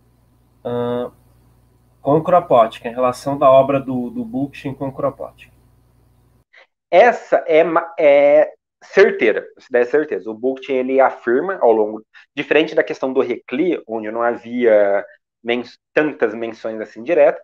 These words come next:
Speaker 2: o Kropotkin é diretamente, a todo momento, colocado como um referencial pra ele.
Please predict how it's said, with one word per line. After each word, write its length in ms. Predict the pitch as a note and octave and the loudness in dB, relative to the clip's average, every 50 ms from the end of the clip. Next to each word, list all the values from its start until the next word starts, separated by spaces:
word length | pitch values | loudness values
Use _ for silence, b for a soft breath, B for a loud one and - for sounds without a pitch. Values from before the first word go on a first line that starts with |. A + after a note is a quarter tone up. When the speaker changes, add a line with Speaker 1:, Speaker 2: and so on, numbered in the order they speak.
| _ _ _ _ _ _ _ _ | _ _ _ _ _ _ _ _
Speaker 2:
o 160 | - F#3 F3+ - | -4 -4 -4 -2
Kropotkin 680 | - - F#3+ F#3 F#3 - D#3+ D#3 E3 E3 - - F3+ | 2 2 2 2 4 6 6 6 6 4 0 2 4
é 220 | F3 D#3+ D#3 D#3+ D#3+ | 6 8 8 6 4
diretamente, 920 | C3 A#2+ D#3 G3 E3+ D#3+ G3 A3 A3 - G3+ E3+ C3+ C#3 E3 F3+ - F3 | 2 2 2 4 6 6 6 4 4 2 0 0 0 -2 -4 -4 -4 -6
a 40 | - | -6
todo 300 | - - G3 G3 G3 G3 | -4 -4 -2 -2 -2 -2
momento, 500 | F3+ D#3+ E3 D#3+ C#3+ C3 C3 C#3 - _ | -2 -6 -6 -4 -4 -4 -4 -6 -8 _
colocado 460 | _ E3+ D#3 D3 - - C#3 C3+ C3 - | _ -6 -6 -4 0 0 0 0 0 -6
como 220 | - C#3+ C#3 C3+ C#3+ | -12 -12 -12 -12 -14
um 40 | |
referencial 680 | C#3+ C#3 C3+ C3+ - C3+ C3+ C3+ C3+ C3+ _ - B2+ B2 - | -10 -10 -10 -8 -6 -8 -8 -8 -10 -10 _ 0 0 0 0
pra 180 | - C#3 D3 C#3+ | 0 0 0 2
ele. 340 | A2+ G2 F#2+ F#2 F#2+ - | 2 -2 -4 -6 -8 -18